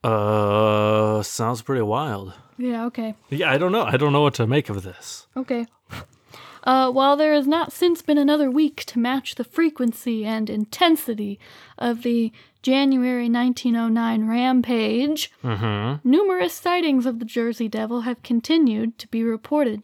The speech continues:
Speaker 2: to this day.
Speaker 1: Hmm.
Speaker 2: I think the Jersey Devil is real.
Speaker 1: Okay.
Speaker 2: Because of, uh, the crazy sightings that week.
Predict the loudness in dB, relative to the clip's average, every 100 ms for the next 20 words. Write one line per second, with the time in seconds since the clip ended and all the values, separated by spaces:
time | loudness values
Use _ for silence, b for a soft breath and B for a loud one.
0 | -8 -6 -6 -8 -8 -8 -8 -12 -20 _
1 | _ _ -10 -4 -2 -4 -8 -16 _ _
2 | _ _ _ _ _ _ _ -12 -6 -4
3 | -4 -4 -6 -8 -10 -16 -16 -18 -14 -10
4 | -8 -8 -10 -12 _ _ _ -18 -12 -8
5 | -8 -10 -10 -12 -4 -4 -2 -4 -4 -4
6 | -4 -6 -4 -2 -2 -2 -6 -6 -4 -2
7 | -2 -4 -6 -6 -8 -6 -8 -8 -12